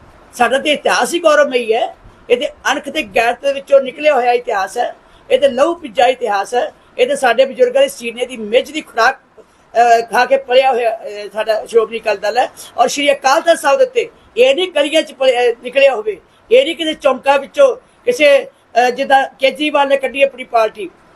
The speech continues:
ਅਹ, ਉਹਦੇ ਵਿੱਚੋਂ, ਅਹ, ਧਰਨਿਆਂ ਵਿੱਚੋਂ। ਇਹ ਨਿਕਲੀ ਹੈ ਪਾਰਟੀ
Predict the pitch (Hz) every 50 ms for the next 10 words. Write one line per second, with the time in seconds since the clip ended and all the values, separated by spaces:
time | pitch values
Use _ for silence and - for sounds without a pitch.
0 | _ _ _ - - 196 226 226 226 220 - - - 202 233 247 247 247 - 254
1 | 262 233 208 180 - _ _ - 113 - 214 220 202 - - - - 208 208 -
2 | 262 240 226 233 226 240 247 - - 262 - 196 - - - - - - _ 202
3 | 247 269 285 294 294 285 254 247 247 - 269 277 285 277 277 277 - 240 226 226
4 | 233 233 - 294 330 381 370